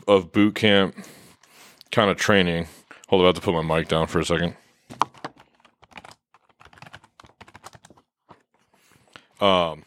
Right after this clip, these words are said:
but we actually went all the way out to six hundred yards. So we were shooting six hundred yards with iron sights, which is pretty insane.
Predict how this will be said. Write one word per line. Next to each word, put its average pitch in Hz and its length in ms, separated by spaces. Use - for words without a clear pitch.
but 107 360
we 104 200
actually 101 600
went 87 280
all 90 220
the 95 80
way 92 100
out 90 140
to 82 100
six - 380
hundred 117 360
yards. 131 520
So 98 200
we 110 120
were 135 100
shooting 117 400
six - 320
hundred 107 360
yards 90 600
with 95 640
iron 92 340
sights, - 440
which 104 160
is 98 180
pretty 123 380
insane. 82 640